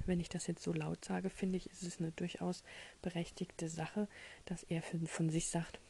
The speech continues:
er möchte kein König werden, zum Beispiel. Weil er sollte ja jedem offen sein. Aber zur damaligen Zeit waren ja die Königskinder auch Prinzessinnen. Ähm, da lag so eine Verpflichtung drauf. Und das hat man eben für sein Land machen müssen.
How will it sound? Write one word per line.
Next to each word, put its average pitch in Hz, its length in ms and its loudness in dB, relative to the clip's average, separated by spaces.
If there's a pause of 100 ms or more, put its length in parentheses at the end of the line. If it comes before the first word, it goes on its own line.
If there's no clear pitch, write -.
(300)
er 190 60 6
möchte 202 260 8
kein 156 200 0
König 156 320 0
werden, 143 240 -2
zum - 140 -2
Beispiel. - 480 10 (600)
Weil 170 120 8
er 165 80 6
sollte 170 240 6
ja 160 120 6
jedem 160 400 4 (720)
offen 185 400 4
sein. 165 300 2
Aber 160 240 0
zur - 140 0
damaligen 160 440 2
Zeit 165 280 2 (500)
waren 170 180 4
ja 202 120 6
die 170 120 0
Königskinder 165 840 0
auch 160 160 -4
Prinzessinnen. 160 680 4 (600)
Ähm, 160 320 6 (520)
da 160 120 4
lag 156 240 2
so - 160 4
eine 180 120 8
Verpflichtung 170 640 2
drauf. 202 320 10
Und - 540 12
das 156 160 0
hat 165 140 4
man 165 100 6
eben 165 180 4
für - 140 2
sein 147 180 2
Land 147 380 2
machen 160 340 0
müssen. 220 340 4